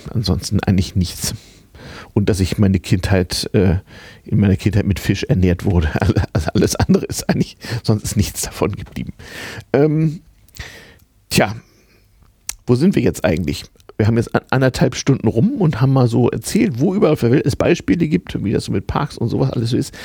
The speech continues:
Eine Geschichte haben wir, glaub ich, noch nicht so doll beleuchtet, in Berlin so ein bisschen, nämlich, äh,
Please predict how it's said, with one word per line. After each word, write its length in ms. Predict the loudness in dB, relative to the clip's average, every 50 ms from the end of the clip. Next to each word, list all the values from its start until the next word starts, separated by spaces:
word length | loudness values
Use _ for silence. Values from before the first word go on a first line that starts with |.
| -16 -16 -10 -6
Eine 280 | -2 0 0 0 0 0
Geschichte 420 | -2 -2 -2 -2 -2 0 2 2
haben 140 | 4 4 4
wir, 80 | 2 2
glaub 180 | 2 2 2
ich, 120 | 0 0 -2
noch 160 | -2 -2 0
nicht 240 | -2 -2 -2 -4 -8
so 760 | -8 -8 -6 -2 0 0 2 2 2 2 2 2 2 2 0
doll 300 | 0 0 2 2 4 4
beleuchtet, 500 | 4 2 2 2 0 0 -2 -4 -8 -8 -6
in 180 | -4 -2 0 0
Berlin 320 | 2 2 2 2 2 0
so 80 | 0 -2
ein 80 | -2 0
bisschen, 460 | -2 -4 -4 -2 0 0 0 0 -2 -8 -16 -20 -20 -18 -18 -18 -18 -10 -4
nämlich, 640 | 0 2 4 4 4 4 4 4 4 2 0 -4 -16 -20 -20 -20 -20 -20 -20 -20 _ 0 2
äh, 200 | 4 4 4